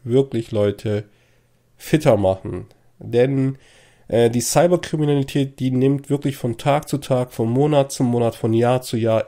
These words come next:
enorm zu. Und da solltet ihr wirklich euch ein bisschen informieren und ja, einfach bereit sein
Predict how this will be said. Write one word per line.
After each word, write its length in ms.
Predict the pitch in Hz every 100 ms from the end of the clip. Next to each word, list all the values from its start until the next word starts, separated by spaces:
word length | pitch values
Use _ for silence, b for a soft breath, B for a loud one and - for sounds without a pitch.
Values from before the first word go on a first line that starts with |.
| -
enorm 520 | 139 160 139 135 135
zu. 540 | - - 135 127 151 156 B B B B B
Und 520 | - 117 117 120 113 117
da 120 | 120
solltet 300 | 127 120 -
ihr 240 | 120 113
wirklich 600 | 117 127 - 127 - - - -
euch 420 | 104 104 117 - -
ein 120 | 113
bisschen 280 | 170 196 170
informieren 880 | 151 139 147 139 143 139 131 127 b b b b b b -
und 640 | 107 104 107 107 - - -
ja, 280 | 95 92 101 B B B - -
einfach 460 | 113 113 120 110 - - _ 123
bereit 460 | 120 104 107 135 -
sein 400 | 127 123 117